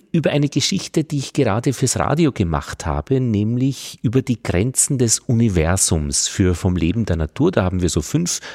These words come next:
mal fünf Minuten im Österreich eins Radioprogramm. Da geht's um Wissenschaft, um die Natur und ja, der Kosmos, das Universum ist ja ein Teil dieser Natur, bietet uns den Lebensraum. Und da habe ich mal nachgedacht, das wäre doch interessant,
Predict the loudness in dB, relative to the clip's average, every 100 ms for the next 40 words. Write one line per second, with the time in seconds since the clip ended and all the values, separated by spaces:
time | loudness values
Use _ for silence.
0 | -4 0 2 2 0 0 0 0 0 -2
1 | -4 0 0 0 -2 0 -4 -2 -2 -2
2 | -2 0 0 0 0 0 0 0 0 -2
3 | -6 -14 -14 -10 -2 0 2 2 0 0
4 | 0 0 2 2 0 -2 0 0 0 0
5 | 2 2 2 -2 -4 0 2 2 2 -2
6 | -2 -4 -4 -2 -2 -2 -2 2 2 2
7 | 0 0 0 0 0 0 2 -2 0 2
8 | 2 0 -2 -2 0 0 -2 -2 0 2
9 | 0 -6 -18 -20 -20 -20 -20 _ _ _
10 | _ -2 0 2 2 2 2 2 2 0
11 | -2 -2 0 2 0 -2 -4 -4 -6 -2
12 | -2 0 -2 -2 0 0 0 -2 -4 -4
13 | -4 -4 -4 -2 -4 -4 -4 -4 -2 -2
14 | -4 -10